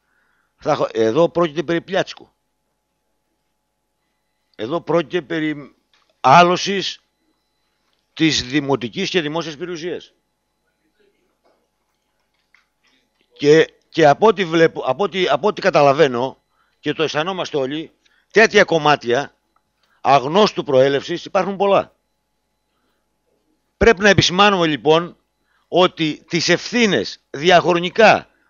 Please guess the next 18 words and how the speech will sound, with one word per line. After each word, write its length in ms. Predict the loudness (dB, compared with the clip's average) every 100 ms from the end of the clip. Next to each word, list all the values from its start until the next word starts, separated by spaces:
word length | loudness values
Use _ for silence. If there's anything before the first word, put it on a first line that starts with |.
| _ _
όλων 480 | 4 6 4 2
των 340 | -4 -6 -6 -16 _ _ _ _ _ _
δημοτικών 720 | -8 -4 -2 -4 -2 0 0
και 140 | -6 -10
κοινο-, 260 | -8 -10
και 220 | -10 -10 -10
κοινοτικών 680 | -10 -12 -10 -6 -6 -8 -18 -4
αρχών, 600 | -4 0 2 2 0 -12 _ _ _ _ _ _ _ _ _
γιατί 580 | -2 -2 0 -2 -2 -4
δεν 300 | -2 -2 0
έχουν 200 | 0 0
καταγράψει 520 | -2 -2 0 -2 -4
τη 80 | -14
δημοτική 380 | -14 -14 -12 -12
περιουσία, 540 | -10 -12 -12 -14 -16 _ _ _ _ _ _ _ _
τη 80 | -8
δημοτική 420 | -2 -2 0 0
περιουσία, 480 | 0 -4 -10 -16